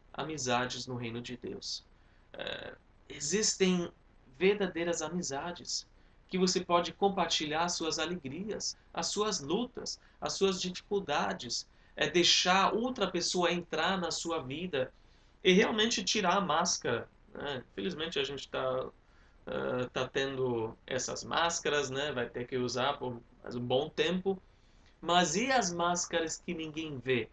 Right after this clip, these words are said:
Mas a gente deixa ali, pra ninguém chegar tão perto, né?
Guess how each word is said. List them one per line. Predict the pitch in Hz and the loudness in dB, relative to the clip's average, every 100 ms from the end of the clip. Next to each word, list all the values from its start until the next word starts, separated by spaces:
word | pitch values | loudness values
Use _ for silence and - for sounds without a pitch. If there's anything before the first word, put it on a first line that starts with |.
| _ _ _ - | _ _ _ -14
Mas | - - | -10 -8
a | 214 | -6
gente | 202 - | -6 -6
deixa | 311 320 - 392 | -4 -4 -2 -2
ali, | 330 339 339 208 | 0 0 0 -2
pra | - 156 | -6 -4
ninguém | 170 214 | -4 -4
chegar | 247 - - | -2 -2 -2
tão | - 196 180 | 0 -2 -2
perto, | - 139 123 117 - 127 | 0 2 2 0 -8 -6
né? | 135 175 | -2 -2